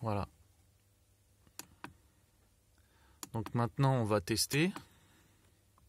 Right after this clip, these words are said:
Si je reste appuyé sur ce bouton, j'enclenche la marche arrière.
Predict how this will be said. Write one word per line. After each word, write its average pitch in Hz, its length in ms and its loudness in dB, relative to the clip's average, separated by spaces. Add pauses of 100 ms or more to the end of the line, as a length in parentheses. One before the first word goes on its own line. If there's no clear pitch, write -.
(2000)
Si - 280 6
je 139 120 6
reste 135 300 4
appuyé 131 580 2
sur - 220 0
ce - 120 0
bouton, 123 420 0 (1900)
j'enclenche 135 440 2
la 139 80 4
marche 127 240 0
arrière. 104 340 0